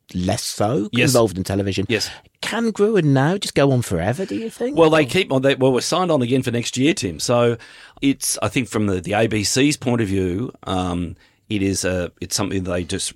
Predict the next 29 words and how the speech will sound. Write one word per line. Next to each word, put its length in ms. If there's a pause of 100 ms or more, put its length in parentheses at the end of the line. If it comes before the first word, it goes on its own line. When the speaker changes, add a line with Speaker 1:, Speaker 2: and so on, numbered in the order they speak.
(100)
Speaker 2:
they 140
write 300
in 100
the 60
book 220
every 200
year 280
for 140
the, 220
for 120
the 80
following 380
year. 280 (640)
Ten 200
shows 280
a 40
year, 540 (380)
running 360
mid-year, 720
number 260
one, 380 (220)
number 200
one 300
for 120
fifteen 380
years 200
in 80
a 40
row. 440